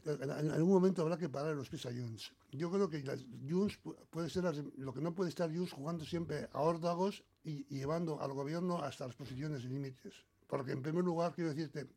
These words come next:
yo creo que uno de los ma-, más perjudicados de que estos decretos no salgan es Junts.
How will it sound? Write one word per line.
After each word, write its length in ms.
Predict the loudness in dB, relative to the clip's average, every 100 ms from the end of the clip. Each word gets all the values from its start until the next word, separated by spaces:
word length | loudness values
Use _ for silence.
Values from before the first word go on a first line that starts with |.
| _
yo 200 | 0 2
creo 220 | 4 2
que 60 | 2
uno 120 | 0
de 60 | -2
los 160 | -4
ma-, 140 | -8 -8
más 240 | -6 -4 -2
perjudicados 680 | -4 -4 -6 -4 -2 -2
de 100 | -4
que 100 | -6
estos 240 | -8 -6 -6
decretos 340 | -4 -4 -6
no 100 | -6 -4
salgan 420 | -2 -2 -4 -2
es 140 | -4
Junts. 480 | 0 0 0 -4 -14